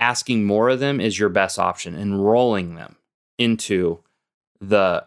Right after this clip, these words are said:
the big task at hand. So enrolling them kind of sounds and looks like this. "Hey, team, we are about to have one of the biggest months of our year.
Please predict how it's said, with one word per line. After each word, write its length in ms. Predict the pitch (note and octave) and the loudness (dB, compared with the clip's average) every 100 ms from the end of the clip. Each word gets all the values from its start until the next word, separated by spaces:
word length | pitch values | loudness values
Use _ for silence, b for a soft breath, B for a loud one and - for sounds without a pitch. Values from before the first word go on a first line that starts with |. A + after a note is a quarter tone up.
| _ _ _ _ _ _ _ - | _ _ _ _ _ _ _ -4
the 160 | G#2 | -2
big 260 | G2+ G#2 F#2 | 2 0 -2
task 440 | - G2+ F#2 - | -2 0 0 -2
at 100 | F#2+ | -4
hand. 400 | F2+ F2+ E2 E2+ - _ _ _ _ _ _ _ | -4 -6 -6 -10 -16 _ _ _ _ _ _ _
So 220 | - C3 B2+ | -2 2 4
enrolling 580 | B2+ B2 D3 E3+ C#3+ | 4 4 4 2 0
them 240 | A2+ G#2 G2 | 0 0 -2
kind 240 | - D#3+ | -2 0
of 80 | F#3 | 0
sounds 360 | - C3+ C3+ A#2 | 0 0 0 0
and 120 | A2 | 0
looks 220 | A2 - | -2 0
like 220 | G2+ F#2 | -2 0
this. 520 | A2 F2+ - - - - _ _ _ _ _ _ _ | 0 0 -2 -8 -8 -14 _ _ _ _ _ _ _
"Hey, 200 | D3 D3 | 0 2
team, 540 | C3 A#2 G2 F#2+ G#2 - _ _ _ _ - | 0 -2 -2 -2 -4 -10 _ _ _ _ 0
we 200 | C#3 F#3+ | 2 4
are 60 | |
about 280 | E3+ - C3+ | 2 2 0
to 60 | C3+ | -2
have 240 | A2+ B2 | -2 0
one 100 | A#2 | 0
of 60 | G#2 | -2
the 80 | F2+ | -4
biggest 520 | F2 B2 B2+ D3 A2+ | -2 0 0 -2 -2
months 540 | A2+ A2 G#2+ F#2 - | 0 2 2 0 -8
of 180 | - G#2 | -4 0
our 200 | G2 G2+ | 2 2
year. 480 | F#2+ F#2+ F2+ D#2 - | 0 -2 -4 -6 -14